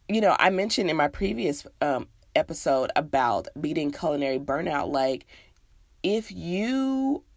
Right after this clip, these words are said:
are a slave to recipes, you're gonna get tired of cooking real quick. That if you've gotta pull out a cookbook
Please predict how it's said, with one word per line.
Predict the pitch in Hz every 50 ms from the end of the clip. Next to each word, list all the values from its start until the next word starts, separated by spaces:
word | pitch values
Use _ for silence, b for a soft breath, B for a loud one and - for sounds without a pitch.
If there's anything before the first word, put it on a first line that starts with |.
| _ _ -
are | 156 156 156 156 151 151 135 -
a | - 139
slave | 156 - - - - 147 143 151 165 185
to | - - -
recipes, | 117 - 110 139 139 - - 156 - 269 262 269 285 101 - 190 - - -
you're | - - - 143 147 156 170 170
gonna | 170 156 151 147
get | 147 135 110 170
tired | 170 131 127 117 -
of | -
cooking | - - 117 - 71 76
real | 64 - - 76
quick. | - - - - - - - - B B B B B B
That | B 147 151
if | 160 147 147
you've | 165 202 220 220
gotta | 214 190 170 143
pull | - - 202 202
out | 190 180 165
a | 165
cookbook | 165 - 175 151 139 - - 135 131 123 - -